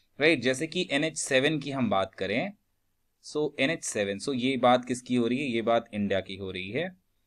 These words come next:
So इंडिया में एनएच सेवन की अगर हम बात करें, so ये, अ, वाराणसी को कन्याकुमारी से जोड़ती है, राइट, वाराणसी को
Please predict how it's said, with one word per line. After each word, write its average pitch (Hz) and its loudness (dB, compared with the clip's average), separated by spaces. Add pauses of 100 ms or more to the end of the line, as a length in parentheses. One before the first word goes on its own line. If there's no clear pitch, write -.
(180)
So - -4
इंडिया 123 6
में 110 -2
एनएच 131 0
सेवन 175 2
की 175 2
अगर 143 4
हम 131 0
बात 101 4
करें, 110 -2 (420)
so 190 6
ये, 175 4 (100)
अ, 127 0
वाराणसी 147 6
को 190 4
कन्याकुमारी 156 2
से 123 0
जोड़ती 95 -6
है, 107 -18 (1120)
राइट, 131 -2 (140)
वाराणसी 120 2
को 185 -4